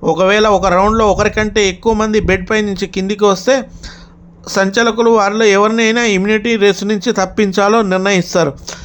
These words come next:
ఫ్లోరా, మీరు రెండు వారాలకు గాని నేరుగా నామినేట్ కావడం జరిగింది. అలానే రాము ఇంటి కెప్టెన్ అయిన కారణంగా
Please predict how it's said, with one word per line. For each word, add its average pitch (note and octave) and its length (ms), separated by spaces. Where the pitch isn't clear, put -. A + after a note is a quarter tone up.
ఫ్లోరా, F#3+ 420
మీరు G3 200
రెండు F#3+ 300
వారాలకు G#3+ 500
గాని A#3 280
నేరుగా A#3 400
నామినేట్ G#3 480
కావడం G3 360
జరిగింది. F3 500
అలానే G3+ 360
రాము G3 360
ఇంటి G3 260
కెప్టెన్ G#3 400
అయిన F#3+ 180
కారణంగా G3+ 600